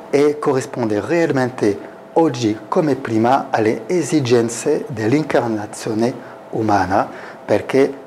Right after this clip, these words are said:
abbiamo un corpo non soltanto per vivere più o meno incoscientemente, eh, sulla terra, ma soprattutto per andare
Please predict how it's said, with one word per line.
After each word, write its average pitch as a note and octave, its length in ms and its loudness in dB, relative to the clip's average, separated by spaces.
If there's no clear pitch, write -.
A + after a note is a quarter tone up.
abbiamo B2 320 2
un B2 100 0
corpo B2 380 -2
non E3 260 0
soltanto C3 580 -2
per F#2+ 280 -4
vivere G#2 760 0
più B2+ 240 2
o G#2+ 80 6
meno A2 240 2
incoscientemente, A2+ 1000 0
eh, - 80 -8
sulla G#2+ 340 2
terra, C3 340 0
ma A#2 140 -2
soprattutto - 840 -2
per D3 520 0
andare A#2 640 2